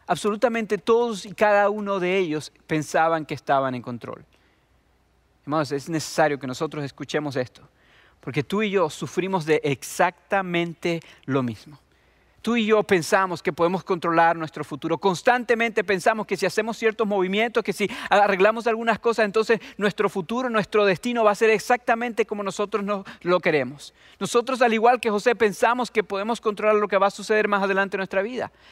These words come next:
No solamente eso, al igual que Jacob, pensamos que podemos controlar el destino y el futuro de nuestros propios hijos. Al igual que los hermanos de José, pensamos que podemos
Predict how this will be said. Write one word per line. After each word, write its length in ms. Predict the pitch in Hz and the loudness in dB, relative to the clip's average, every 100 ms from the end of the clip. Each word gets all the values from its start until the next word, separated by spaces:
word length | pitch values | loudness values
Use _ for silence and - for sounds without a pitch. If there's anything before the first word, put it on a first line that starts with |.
| _ | _
No 80 | 202 | 2
solamente 540 | 214 190 202 180 196 | 4 4 2 2 2
eso, 180 | 226 190 - - | 2 -4 -4 2
al 140 | 196 | 2
igual 260 | 185 208 226 | 4 4 4
que 140 | 220 | 0
Jacob, 300 | 190 - 240 | 0 2 2
pensamos 400 | 214 180 214 226 | 2 0 0 0
que 100 | 208 | -4
podemos 300 | 190 202 220 | -2 -2 -2
controlar 420 | 214 202 196 208 | -2 0 4 4
el 140 | 214 185 | 2 -2
destino 420 | 175 226 240 214 | -4 -6 -4 0
y 60 | |
el 80 | 196 | 0
futuro 360 | - 175 226 226 | -2 -8 0 0
de 60 | 202 | 0
nuestros 280 | 190 196 | -2 -4
propios 380 | - 208 208 190 | 0 -2 0 -4
hijos. 340 | 240 - - - _ - - | -6 -10 -18 -20 _ -20 0
Al 100 | 226 | 2
igual 220 | 226 247 | 6 4
que 120 | 269 | 4
los 180 | 247 220 | 2 2
hermanos 460 | 202 190 240 254 196 | 2 2 2 0 -4
de 80 | 196 | -4
José, 200 | 196 247 | 0 0
pensamos 400 | 214 214 226 247 | 2 0 -2 -2
que 140 | 220 | -4
podemos 360 | 202 220 247 | -2 -2 -2